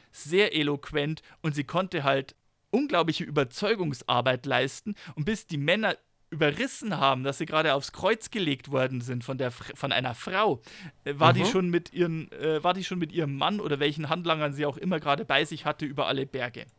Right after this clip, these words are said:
Speaker 2: Okay.
Speaker 1: Und wenn man jetzt die Wildwest-Zeit und den Wildwestmann als einen ziemlichen Macho-Kerl mit einem riesen Ego, äh, darstellt, das Ego von so einem Kerl, glaub ich, verkraftet es eher, wenn er sagt,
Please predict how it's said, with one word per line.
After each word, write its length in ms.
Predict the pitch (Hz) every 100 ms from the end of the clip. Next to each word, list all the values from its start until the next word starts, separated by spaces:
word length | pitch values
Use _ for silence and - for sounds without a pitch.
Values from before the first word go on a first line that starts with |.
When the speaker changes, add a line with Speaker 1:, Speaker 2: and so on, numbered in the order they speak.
| _ - - - - 120
Speaker 2:
Okay. 320 | 139 123 151
Speaker 1:
Und 320 | 151 151 147 180 175 _ -
wenn 200 | 170 185
man 80 |
jetzt 200 | 180 170
die 120 | 170 160
Wildwest-Zeit 760 | 160 190 208 - - 202 202
und 80 | 180
den 160 | 151 156
Wildwestmann 680 | 156 135 175 - 190 170
als 160 | 151 135
einen 100 | 151
ziemlichen 560 | - 185 165 156 143 -
Macho-Kerl 1200 | - 151 165 - - 196 180 - - 170 180 180
mit 160 | 165 156
einem 160 | 156 156 151
riesen 440 | 160 180 180 156
Ego, 460 | - 190 160 151 147
äh, 400 | 92 117 147 143 -
darstellt, 440 | 156 156 - 160 - - -
das 120 | 143
Ego 280 | 175 214 202
von 180 | 170 147
so 140 | 170
einem 200 | 180 165
Kerl, 320 | - 165 170
glaub 180 | 165 156
ich, 100 | 147
verkraftet 480 | 156 - 165 - 143
es 120 | 127
eher, 360 | - 208 185 147
wenn 140 | 147
er 160 | 147 143
sagt, 340 | 151 165 -